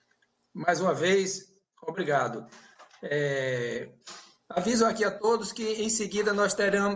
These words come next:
teremos uma palestra com o Frederico Mutz, falará sobre aerolevantamento, CISCLATEM, inscrição de entidades espa-, especializadas de governos estaduais e projeções do compartilhamento da atividade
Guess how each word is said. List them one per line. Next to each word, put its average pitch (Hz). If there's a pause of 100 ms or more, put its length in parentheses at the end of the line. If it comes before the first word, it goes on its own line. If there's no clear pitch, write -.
teremos 185
uma 175
palestra 170
com 165 (360)
o 147
Frederico 180
Mutz, 196 (300)
falará 170
sobre 170
aerolevantamento, 180
CISCLATEM, 196
inscrição 190
de 180
entidades 170
espa-, -
especializadas 170
de 165
governos 147
estaduais 156 (320)
e 175
projeções 170
do 160 (100)
compartilhamento 160
da 156
atividade 147